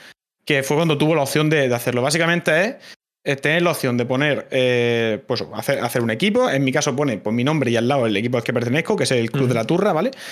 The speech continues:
Speaker 1: Y es básicamente un sitio donde tú, eh, en una sola página, pues, puedes ver a los seis, siete, ocho, diez streamers que conforman ese,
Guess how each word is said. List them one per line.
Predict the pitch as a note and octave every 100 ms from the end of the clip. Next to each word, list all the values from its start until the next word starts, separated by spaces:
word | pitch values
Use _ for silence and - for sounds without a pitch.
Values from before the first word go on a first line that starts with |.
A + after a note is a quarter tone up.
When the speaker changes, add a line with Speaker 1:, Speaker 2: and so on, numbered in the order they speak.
| - _ _
Speaker 1:
Y | -
es | F3
básicamente | F#3+ D#3 C#3+ C3+
un | D#3+
sitio | D3+ F#3+ F#3 A3
donde | D3 C#3
tú, | C#3 D3+ A2
eh, | - B2 B2
en | C3+
una | D#3 D3+
sola | D3 D3
página, | F3 F3 G3+ G3
pues, | C3 -
puedes | C#3
ver | C#3 D#3+
a | C3+
los | B2 B2 -
seis, | D#3 C#3+
siete, | D#3+ D#3
ocho, | D#3+ F3+ D3+ C#3
diez | D3 D3+ D#3 D3 D3 C#3+ C#3+
streamers | - E3 C#3+ A#2+
que |
conforman | B2 A#2 C3 C#3 C#3
ese, | C3+ D3 C#3 C#3